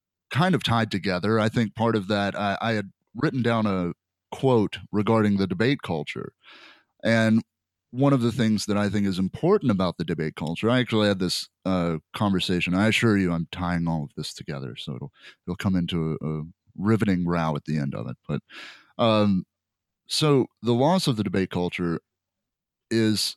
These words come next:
something that, that we've seen, I think, only within the past probably, well, we, we've seen it really detract in the past couple of years, I think.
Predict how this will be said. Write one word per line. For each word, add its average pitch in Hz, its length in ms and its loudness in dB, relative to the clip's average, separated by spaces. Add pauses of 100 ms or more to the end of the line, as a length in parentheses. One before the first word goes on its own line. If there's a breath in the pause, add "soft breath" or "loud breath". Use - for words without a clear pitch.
(120)
something 143 460 0
that, 98 260 2
that 90 200 0
we've 92 220 -2
seen, 98 400 2 (720 loud breath)
I 156 60 2
think, 151 200 2
only 131 260 6
within 107 360 4
the 98 60 2
past 92 380 -2 (140)
probably, 104 540 0 (1040)
well, 90 300 -4 (180)
we, 110 200 4
we've 107 220 4
seen 160 220 4
it 110 140 2
really 110 420 4
detract 85 420 -4
in 80 60 -4
the 76 60 -4
past 76 260 -6
couple 76 340 -8
of 64 120 -10
years, 62 260 -8
I 55 80 -10
think. 67 280 -10